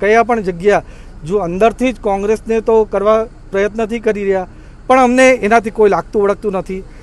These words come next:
કોંગ્રેસ અને આમ આદમી પાર્ટી જે કરે તે, અમારી ભારતીય જનતા પાર્ટી તો હંમેશા આદિવાસી સમાજ સાથે રહી છે. અમે આદિવાસી સમાજનું સર્વાંગી વિકાસ કરશું, દરેક સમાજનું સર્વાંગી વિકાસ કરશું.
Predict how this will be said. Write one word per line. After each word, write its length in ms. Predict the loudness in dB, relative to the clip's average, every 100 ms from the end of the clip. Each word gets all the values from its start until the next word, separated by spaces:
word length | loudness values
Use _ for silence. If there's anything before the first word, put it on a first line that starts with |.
| -20 -2
કોંગ્રેસ 460 | 2 2 4 2 2
અને 140 | -2
આમ 200 | -2 -2
આદમી 180 | -2 -2
પાર્ટી 340 | -2 -2 -4
જે 280 | -2 4 4
કરે 280 | 4 0 0
તે, 300 | 2 2 0 -8 -20 -8
અમારી 260 | 0 2 0
ભારતીય 420 | 0 0 2 -2
જનતા 180 | 0 -2
પાર્ટી 360 | -2 -4 -4
તો 140 | -4 -4
હંમેશા 440 | -4 -6 -4 -2
આદિવાસી 420 | -2 -2 -2 -4
સમાજ 360 | -10 -6 -4 -4
સાથે 280 | -4 -4 -2
રહી 200 | -2 -2
છે. 260 | -2 -2 -4 -10 -14 -8
અમે 200 | -4 -2
આદિવાસી 520 | -2 0 2 0 -2
સમાજનું 420 | -4 -2 -2 -4
સર્વાંગી 540 | -6 -6 -2 -2 -2
વિકાસ 360 | -6 -2 -2 0
કરશું, 320 | -4 -4 -4
દરેક 260 | 0 0 0
સમાજનું 540 | 0 2 2 2 -2 -4 -18 -2
સર્વાંગી 480 | 0 2 0 -2
વિકાસ 320 | -4 -2 -2 0
કરશું. 400 | -2 -2 -4